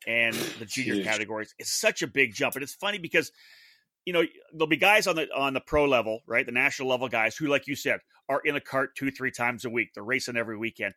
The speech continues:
Speaker 2: Mm-hmm.
Speaker 1: Tho-, those guys in, in the, in the mini categories have, have risen up their skill set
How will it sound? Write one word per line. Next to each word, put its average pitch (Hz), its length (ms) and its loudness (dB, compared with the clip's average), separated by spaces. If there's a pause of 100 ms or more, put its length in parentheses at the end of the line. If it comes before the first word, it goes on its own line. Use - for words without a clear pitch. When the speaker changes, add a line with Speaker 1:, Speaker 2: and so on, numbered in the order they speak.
Speaker 2:
Mm-hmm. 107 280 -8 (160)
Speaker 1:
Tho-, 220 240 2 (200)
those 233 240 0
guys - 440 0
in, 156 180 -6
in 151 100 -6
the, 143 180 -6
in 160 140 -4
the 151 60 -6
mini 160 280 -4
categories 127 580 -2
have, 117 180 -4
have 120 220 -8
risen 165 380 -2
up 156 140 0
their 127 120 -6
skill 165 340 0
set 113 300 -4